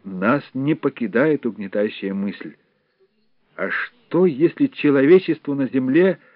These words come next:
пребывает в трагическом заблуждении, уверяя себя, что якобы история — это есть история войн?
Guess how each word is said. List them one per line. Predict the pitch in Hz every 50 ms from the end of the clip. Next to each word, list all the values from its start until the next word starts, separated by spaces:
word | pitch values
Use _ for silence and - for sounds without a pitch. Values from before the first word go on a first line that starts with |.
| _ _ _ _ _ _ _ _ _ _ -
пребывает | 110 113 131 120 131 131 151 175 180 160 -
в | - -
трагическом | - 147 151 147 - 190 185 185 180 - - - 175 156 123
заблуждении, | 127 160 123 131 147 143 - - - - - 135 185 214 214 202 180 160 143 127 113 98 87 _ - - - -
уверяя | - 127 143 147 151 151 147 170 185 185 175 147
себя, | - - 151 147 160 165 156 147 135
что | - - - 123 117
якобы | 110 139 143 - 139 123 120 127 117
история — | - - _ - 175 185 202 202 202 202 202 196 190 185 _ _ _ _ _ _ _ _ _ _ _ _ _ _ _ _ _ _ _ -
это | 156 - - - 165
есть | 160 151 160 180 165 - - 139
история | 127 - _ - 131 127 127 123 123
войн? | 113 98 90 87 85 82 78 73